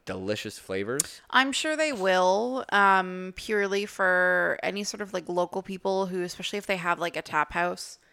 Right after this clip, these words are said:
Speaker 2: uh, or a shop of some sort, like most breweries that we've been to do,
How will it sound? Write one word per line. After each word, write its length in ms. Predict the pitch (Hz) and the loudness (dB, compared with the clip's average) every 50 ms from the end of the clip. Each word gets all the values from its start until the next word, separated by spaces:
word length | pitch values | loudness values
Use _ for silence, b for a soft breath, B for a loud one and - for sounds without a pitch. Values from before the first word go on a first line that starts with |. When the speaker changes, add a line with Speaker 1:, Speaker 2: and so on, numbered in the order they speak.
| b b b b b b - | b b b b b b -4
Speaker 2:
uh, 320 | - 190 180 175 170 160 - | -2 0 0 0 0 0 0
or 160 | 170 170 175 | 0 0 0
a 40 | 185 | -2
shop 440 | - - - 202 180 180 190 - - | -2 -2 0 2 2 2 0 0 -4
of 120 | 190 185 | -6 -6
some 280 | - - 208 185 185 202 | -6 -6 -6 -6 -6 -8
sort, 380 | 202 - 220 220 240 254 - | -8 -4 -2 0 0 0 0
like 180 | 180 180 175 - | -2 -4 -4 -4
most 500 | 196 190 190 185 185 208 202 - - _ | -8 -8 -6 -4 -4 -6 -6 -10 -12 _
breweries 520 | - 202 202 208 214 214 214 220 226 220 | -4 -2 -2 0 0 0 -2 -4 -6 -4
that 160 | - 233 196 160 | -4 -4 -4 -4
we've 260 | 202 214 220 208 - | -4 -8 -8 -8 -8
been 220 | 220 214 220 226 | -8 -6 -6 -6
to 200 | 214 - 233 226 | -8 -6 -6 -6
do, 380 | 202 202 196 208 214 247 262 | -4 -2 -2 0 0 -2 -4